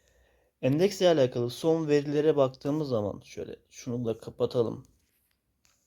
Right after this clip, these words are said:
Endekse bizim ilk hedefimiz bin üç yüz yirmi bandıydı. Ta nereden?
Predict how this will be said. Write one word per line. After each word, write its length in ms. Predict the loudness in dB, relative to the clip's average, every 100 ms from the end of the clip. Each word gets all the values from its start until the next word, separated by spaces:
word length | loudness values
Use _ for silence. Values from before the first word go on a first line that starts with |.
| _ _ _ _ _ _ _ _ _ _ _ _ _ _ _ _ _ _ -2
Endekse 480 | 2 2 0 -4
bizim 260 | -4 -4 -2
ilk 200 | -4 -4
hedefimiz 640 | -2 -2 -2 -2 -2 -6 -12 _ _ _ _
bin 140 | -2 -2
üç 260 | -2 -4
yüz 180 | -6 -2
yirmi 380 | -2 0 2 4
bandıydı. 600 | 4 2 -2 -4 -6 -8 -12 _ -2
Ta 200 | 2 4
nereden? 420 | 4 2 0 -2